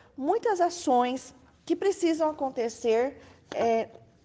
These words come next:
na proteção animal, tanto de Jabuticabal como de outras cidades. Gostaria de agradecer aqui a presença da Polícia Militar, da Polícia Civil, Polícia Ambiental, do Corpo de Bombeiros,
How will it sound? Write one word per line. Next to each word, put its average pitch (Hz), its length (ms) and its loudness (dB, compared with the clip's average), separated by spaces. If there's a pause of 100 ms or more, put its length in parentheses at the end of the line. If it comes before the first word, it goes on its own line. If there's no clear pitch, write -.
(360)
na 311 160 2
proteção 339 540 2
animal, 254 440 -2
tanto 440 280 0
de 359 100 -8
Jabuticabal 254 880 4
como 247 240 -4
de 233 200 -6
outras 262 500 6 (320)
cidades. 202 840 2 (520)
Gostaria 285 340 2
de 294 100 2
agradecer 320 720 2
aqui 247 320 -2
a 226 80 4
presença 247 800 -2 (280)
da 294 120 4
Polícia 349 360 4
Militar, 240 640 2
da 240 100 -2
Polícia 269 380 -6
Civil, 262 580 -4 (400)
Polícia 320 320 0
Ambiental, 254 640 2
do 285 140 -6
Corpo 359 380 0
de 247 100 -12
Bombeiros, 226 760 2